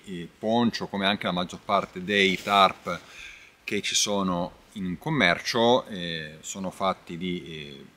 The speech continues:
poliestere, eh, poliamide, eh, hanno uno spessore che è, è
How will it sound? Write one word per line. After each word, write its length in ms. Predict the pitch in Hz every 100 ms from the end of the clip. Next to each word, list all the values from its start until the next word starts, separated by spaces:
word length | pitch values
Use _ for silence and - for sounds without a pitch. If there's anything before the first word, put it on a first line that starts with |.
| _ -
poliestere, 880 | 92 110 113 - - 135 139 139 -
eh, 460 | 101 78 76 80 82 -
poliamide, 600 | 101 117 120 120 127 127
eh, 800 | - - - _ _ _ 90 87 _ _ _
hanno 300 | 113 110 104
uno 120 | 104
spessore 840 | 95 - 95 - 107 101 87 85 - - _ _ _ _ -
che 260 | 95 90 -
è, 300 | 95 90 90
è 440 | 90 82 78 76